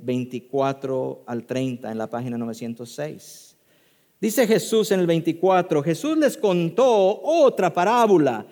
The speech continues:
Dice, "El reino de los cielos es como un hombre que sembró buena semilla en su campo. Pero mientras todos dormían, llegó su enemigo y sembró mala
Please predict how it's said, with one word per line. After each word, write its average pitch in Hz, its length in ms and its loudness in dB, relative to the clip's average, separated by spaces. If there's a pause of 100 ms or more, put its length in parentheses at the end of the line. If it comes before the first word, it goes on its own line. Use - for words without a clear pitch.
(220)
Dice, 202 240 2
"El 214 80 6
reino 311 280 2
de 311 80 4
los 240 140 4
cielos 277 360 2
es 269 120 0
como 269 240 2
un 359 160 2
hombre 214 1040 2
que 220 120 6
sembró 226 440 2
buena 202 800 2
semilla 190 1120 -2
en 190 140 -4
su 202 200 -8
campo. 220 560 -6 (880)
Pero 240 220 6
mientras 254 440 2
todos 311 280 0
dormían, 220 880 0
llegó 190 460 4
su 240 340 0
enemigo 202 880 4
y 180 180 -2
sembró 185 920 0
mala 180 680 -2